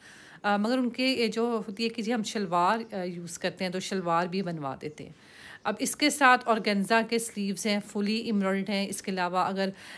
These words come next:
सी थ्रू का कोई मसला है तो फुल स्लीव लाइनिंग भी लगवा देते हैं। मतलब, हर तरह की जो है सहूलत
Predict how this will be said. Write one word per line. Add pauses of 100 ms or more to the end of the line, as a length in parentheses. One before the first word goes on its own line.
सी
थ्रू
का
कोई
मसला
है
तो
फुल
स्लीव
लाइनिंग
भी
लगवा
देते
हैं।
मतलब,
हर
तरह
की
जो
है
सहूलत